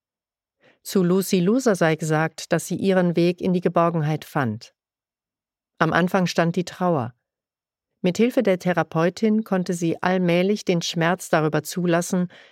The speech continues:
was sie alles an Geborgenheit verloren oder gar nicht erst erfahren hatte. Um den Schmerz zuzulassen, brauchte sie den Schutz, die Wärme und das Vertrauen der Therapeutin und das Vertrauen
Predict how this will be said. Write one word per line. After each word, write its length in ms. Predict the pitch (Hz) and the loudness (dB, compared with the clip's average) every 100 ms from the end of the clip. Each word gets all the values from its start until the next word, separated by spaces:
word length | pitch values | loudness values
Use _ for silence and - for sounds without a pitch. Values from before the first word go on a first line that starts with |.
| _ - | _ 0
was 200 | 196 - | 0 2
sie 140 | 220 | 2
alles 320 | 196 196 185 | 4 2 0
an 220 | - 180 | 0 0
Geborgenheit 600 | 170 160 170 185 160 160 | 0 2 2 2 0 -2
verloren 680 | - 160 151 156 185 220 226 - _ _ _ - | -2 -2 2 2 2 0 -2 -10 _ _ _ -4
oder 220 | 202 175 | 0 2
gar 220 | 180 196 | 2 2
nicht 240 | 208 180 | 0 0
erst 280 | - 165 - | -2 -2 -2
erfahren 520 | - 143 156 143 120 | -6 -2 -2 0 -2
hatte. 320 | 110 - 110 123 _ _ _ _ _ _ _ _ _ _ _ | -6 -8 -10 -12 _ _ _ _ _ _ _ _ _ _ _
Um 140 | 185 | 0
den 160 | 170 165 | 2 0
Schmerz 460 | - 170 175 - - | 0 0 0 -4 -10
zuzulassen, 920 | - 247 - 180 151 143 147 131 135 | -4 -4 -2 0 0 -2 -4 -6 -6
brauchte 360 | - 175 - 190 | -4 -4 -2 -2
sie 120 | 175 | 0
den 200 | 156 143 | 0 -2
Schutz, 480 | - 202 220 - - _ _ _ - | -2 -2 -2 -10 -16 _ _ _ -4
die 160 | 170 | 2
Wärme 540 | 165 170 196 214 226 214 | 2 4 2 2 2 0
und 280 | 226 247 233 | 0 0 0
das 160 | 208 - | -4 -2
Vertrauen 560 | 185 - 180 180 175 | -4 -2 0 2 2
der 120 | 165 | 0
Therapeutin 840 | - 156 135 - 143 160 202 202 208 _ _ _ - | -2 0 0 0 0 0 0 0 -2 _ _ _ -2
und 240 | 190 185 | 0 2
das 140 | 214 | -2
Vertrauen 580 | - 220 - 202 196 190 | -2 -4 0 0 2 0